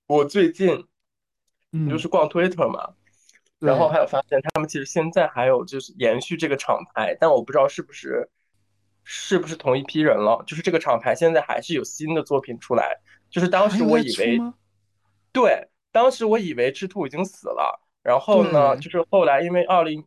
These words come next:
Speaker 1: 一七年的时候他们有出来一部嘛，那一部在圈子里面的就是，
Speaker 2: 嗯。
Speaker 1: 就是也不确定说到底是不是这篇，因为，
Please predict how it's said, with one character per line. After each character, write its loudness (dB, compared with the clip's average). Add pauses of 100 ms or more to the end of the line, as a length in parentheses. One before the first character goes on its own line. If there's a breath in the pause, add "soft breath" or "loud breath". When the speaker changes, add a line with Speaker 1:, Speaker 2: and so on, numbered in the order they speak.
Speaker 1:
一 -12
七 -12
年 -2
的 4
时 -6
候 0
他 -4
们 -4
有 -6
出 -8
来 4
一 -4
部 -4
嘛， 0
那 2
一 0
部 -6
在 4
圈 2
子 -4
里 -4
面 0
的 2
就 -4
是， -6
Speaker 2:
嗯。 -8 (340)
Speaker 1:
就 -6
是 -2
也 2
不 -8
确 -2
定 -4
说 -2
到 2
底 -8
是 -12
不 -10
是 -16
这 -4
篇， -8
因 0
为， 2